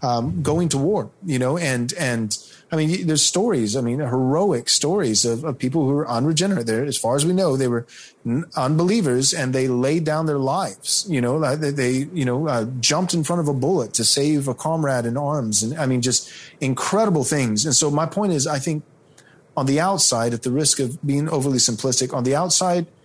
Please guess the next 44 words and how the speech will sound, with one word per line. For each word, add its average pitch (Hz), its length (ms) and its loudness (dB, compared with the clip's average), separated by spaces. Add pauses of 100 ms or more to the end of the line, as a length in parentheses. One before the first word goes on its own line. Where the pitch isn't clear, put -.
(300)
image 151 280 0
bearer, 131 440 0 (560)
uh, 110 140 -2
because 120 260 -2
of 135 60 -2
God's 135 180 0
common 139 240 -2
grace 123 300 2
and 120 80 -2
because 117 240 -2
of 127 60 0
the 123 40 0
Imago 117 300 0
Dei, 113 420 -2
incredible, 120 540 -2
incredible 107 340 -2
things. 95 380 -2
It 117 100 -4
can 113 100 -2
be 113 80 2
very 120 280 2
loving 120 320 0
toward 117 200 -2
neighbor. 104 320 0 (440)
Um, 110 360 -2 (380)
on 127 140 0
the 127 100 4
inside, 131 540 2 (240)
your 127 100 0
heart 117 260 0
is 110 140 -2
deceitful 120 400 0
above 117 220 0
all 123 180 0
else. - 420 0
Um, 101 240 -2
out 117 160 -2
of 110 120 -2
it 135 80 -6
come 110 180 -2
wickedness 113 560 -2
and 104 80 -2
malice. 110 400 0
And, - 180 -8